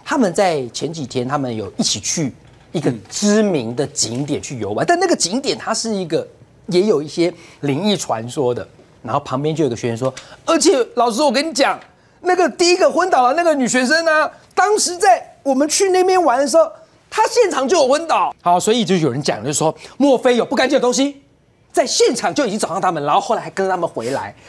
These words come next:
Speaker 1: 而且持续到事发的那一天呢。不过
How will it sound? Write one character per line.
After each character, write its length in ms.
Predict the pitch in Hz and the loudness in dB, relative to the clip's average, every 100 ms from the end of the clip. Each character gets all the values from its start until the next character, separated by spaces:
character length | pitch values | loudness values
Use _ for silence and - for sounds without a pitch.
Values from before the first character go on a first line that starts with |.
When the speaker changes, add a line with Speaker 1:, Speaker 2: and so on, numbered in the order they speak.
| 262 | 0
Speaker 1:
而 80 | |
且 100 | 254 | 0
持 320 | 202 - 160 185 | 0 -2 -2 -2
续 280 | - 240 170 | 0 -2 -2
到 200 | 240 156 - _ _ _ | -2 -2 -6 _ _ _
事 260 | - 247 160 | -4 -2 -2
发 180 | 143 147 | -2 -4
的 80 | |
那 180 | 135 156 | -4 -4
一 60 | 135 | -4
天 260 | - 143 | -6 -6
呢。 160 | 120 113 - - - | -6 -10 -14 -20 -4
不 80 | 359 | 0
过 240 | 392 277 | 2 0